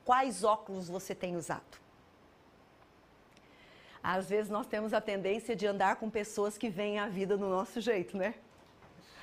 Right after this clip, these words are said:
O grande, o grande exercício é a gente andar com pessoas que veem a vida um pouquinho diferente, que a gente vai mudando um pouquinho. E o bom demais é nós caminharmos com pessoas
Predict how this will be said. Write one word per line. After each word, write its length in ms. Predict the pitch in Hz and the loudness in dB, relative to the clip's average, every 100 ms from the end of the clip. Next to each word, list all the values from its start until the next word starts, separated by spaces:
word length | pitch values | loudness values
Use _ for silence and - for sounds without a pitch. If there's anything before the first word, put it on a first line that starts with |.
| - - - - - - | -16 -14 -14 -18 -20 -4
O 120 | 196 | 0
grande, 840 | 208 220 254 285 226 277 254 196 - - - | 4 8 10 8 6 0 2 0 -2 -18 -8
o 100 | - | -2
grande 360 | 190 226 247 254 | 4 6 6 6
exercício 680 | 247 226 220 220 254 285 247 | 4 4 2 0 -4 -2 2
é 40 | |
a 80 | 226 | 2
gente 260 | 254 254 254 | 2 0 2
andar 220 | 240 240 | 4 2
com 100 | 269 | 2
pessoas 380 | 240 240 247 247 | 0 2 -2 -2
que 100 | 254 | -2
veem 200 | 247 254 | 0 0
a 100 | 247 | 0
vida 200 | 240 254 | 0 2
um 60 | |
pouquinho 340 | 262 247 262 247 | 4 4 2 -2
diferente, 580 | - 262 247 233 240 | 2 4 4 2 0
que 80 | - | 2
a 100 | 214 | 4
gente 340 | 208 240 - - - - | 4 0 -4 -14 -10 0
vai 240 | 180 247 | 6 8
mudando 640 | 254 294 214 254 311 339 302 | 6 2 6 8 8 6 2
um 100 | 269 | 6
pouquinho. 640 | 226 214 - 208 180 165 - - - - - | 6 6 2 -2 -2 -6 -10 -20 -18 -10 0
E 100 | 214 | 0
o 80 | 220 | 2
bom 280 | 170 220 | 2 2
demais 520 | 196 208 196 185 185 190 | 2 0 0 0 0 -2
é 60 | |
nós 240 | 185 185 - | -4 -4 -4
caminharmos 580 | 208 202 190 190 202 | -4 -2 -2 -2 -4
com 140 | - 220 | -4 -4
pessoas 640 | 214 214 - 185 170 | -2 -2 -2 -2 -2